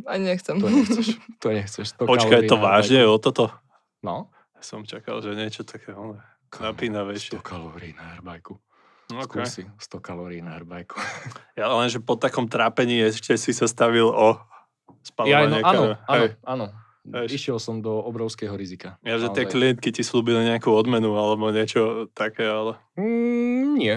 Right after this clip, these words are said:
Speaker 2: toto bola moja odmena. Ja som chcel vidieť, ako oni trpia. <laughs>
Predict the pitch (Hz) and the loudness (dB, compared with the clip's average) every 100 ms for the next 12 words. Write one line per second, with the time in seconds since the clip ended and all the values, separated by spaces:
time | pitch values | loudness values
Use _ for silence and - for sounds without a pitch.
0 | 123 - _ 208 120 117 113 110 110 110 | -4 -12 _ -4 -2 0 0 0 0 0
1 | 113 113 120 117 127 117 113 110 117 107 | -2 -4 -4 -8 -10 -8 -8 -6 -4 -4
2 | 107 98 92 107 104 101 107 - - | -2 -4 -4 -6 -6 -8 -8 -2 -2